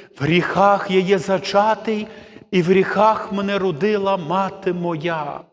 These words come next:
окрім непорочної Діви Марії. І тому сьогодні ми акцентуємо, як папа Пій дев'ятий восьмого грудня тисяча вісімсот п'ятдесят четвертому році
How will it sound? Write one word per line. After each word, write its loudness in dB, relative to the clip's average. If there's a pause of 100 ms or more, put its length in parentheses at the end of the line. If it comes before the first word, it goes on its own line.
(920)
окрім 0
непорочної -4 (500)
Діви -2 (480)
Марії. -10 (840)
І 0
тому 2
сьогодні 2
ми 2
акцентуємо, 0 (320)
як 0
папа 4
Пій -4
дев'ятий 0 (680)
восьмого 4
грудня 2 (360)
тисяча 2
вісімсот -2
п'ятдесят 0
четвертому 2
році 0